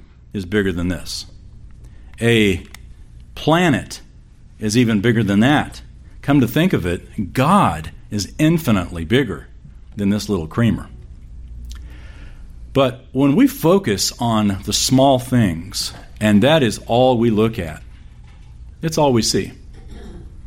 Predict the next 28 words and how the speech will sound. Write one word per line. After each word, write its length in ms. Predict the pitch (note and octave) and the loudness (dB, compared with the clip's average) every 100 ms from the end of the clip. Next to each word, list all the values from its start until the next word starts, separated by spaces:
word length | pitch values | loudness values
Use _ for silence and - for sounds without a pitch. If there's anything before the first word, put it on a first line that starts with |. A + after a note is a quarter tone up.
| - - - | -20 -20 -6
even 260 | - B2 A#2+ | 2 4 6
though 140 | A#2 | 6
there 140 | G#2+ F#2 | 4 2
is 140 | F2+ | 2
so 160 | - E3+ | 0 4
much 240 | D3+ C3 | 2 4
more 400 | B2 G#2+ E2+ E2+ - - - | 4 4 2 -2 -8 -18 -4
that 160 | G2+ | 0
is 160 | F2+ F2 | 0 -2
far 300 | - A2+ G#2+ | 0 2 2
bigger 380 | F#2 G2+ E2 - - - - - - - - - - - - | 2 0 -2 -12 -18 -20 -20 -20 -20 -18 -18 -18 -20 -18 -8
than 160 | F2+ F#2 | -2 0
the 80 | |
little 260 | F2 G2 G2 | 2 2 2
things 520 | F#2+ F#2 F2+ E2+ - | 2 2 2 0 -2
like 340 | F2 E2+ D#2+ - | -2 -2 -4 -6
these 180 | F2 | -4
creamers. 600 | - - F2+ D#2 - - - - - - - - - - - - - - - - - - | -4 -2 -2 -2 -4 -8 -10 -12 -14 -14 -14 -14 -14 -14 -16 -16 -16 -16 -14 -14 -14 -2
Now, 220 | D3+ G#2+ | 0 0
speaking 480 | F#2 - E3+ D3 G#2+ | -4 -2 0 2 0
of 260 | F#2 - - | -2 -6 -2
glasses 720 | A#2+ B2+ A#2+ G2 A#2 - - - - - - | 2 2 2 0 -2 -2 -8 -12 -16 -14 -2
and 320 | G#2 F#2 E2+ | 0 2 0
cheaters, 560 | - C3 F2 G#2 - - - - - - - - - - - - - - - - - - - - - | 2 4 4 0 -4 -8 -14 -18 -18 -18 -20 -20 -18 -18 -16 -16 -16 -18 -18 -16 -18 -18 -18 -10 -2
if 160 | B2 | 4
you 100 | F3+ | 6
wear 240 | F#3 G#3+ A3+ | 6 6 4
glasses, 680 | C3 F2 E2 - C2 - | 2 0 -2 -10 -10 -12